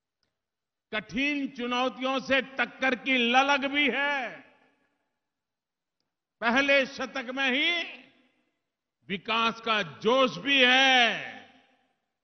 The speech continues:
और भारत की वैश्विक ताकत का संदेश भी है। पहले शतक में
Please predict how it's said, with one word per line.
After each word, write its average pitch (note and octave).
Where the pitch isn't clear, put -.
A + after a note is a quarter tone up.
और C#3
भारत D#3+
की D3+
वैश्विक C#3+
ताकत C#3
का A#3+
संदेश C#3
भी A#2+
है। F#2+
पहले D4+
शतक C#4+
में D4+